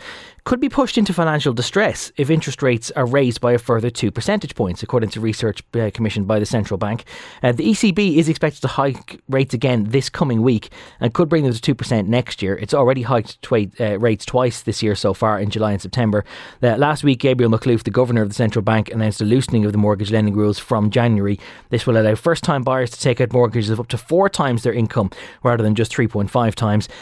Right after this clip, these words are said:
Uh, but central bank research shows that while more people will be able to get a mortgage and buy a home as a result of the rule changes,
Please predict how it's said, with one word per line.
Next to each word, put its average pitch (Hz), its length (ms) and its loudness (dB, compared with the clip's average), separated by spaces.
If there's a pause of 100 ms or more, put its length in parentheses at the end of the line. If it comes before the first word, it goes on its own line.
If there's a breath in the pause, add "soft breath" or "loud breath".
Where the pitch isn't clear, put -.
(160 loud breath)
Uh, 123 40 0
but 123 140 0
central 185 240 0
bank 160 160 0
research 147 360 2
shows 131 280 2
that 117 140 0
while 123 160 2
more 170 180 4
people 180 300 0
will 147 80 4
be 131 160 0
able 127 180 2
to 117 80 -2
get 180 260 2
a 165 60 2
mortgage 117 380 2
and 120 180 0
buy 131 180 2
a 110 80 0
home 123 420 0
as 117 160 -4
a - 20 0
result 110 240 2
of 95 80 -8
the 101 60 -8
rule 113 180 2
changes, 104 380 -2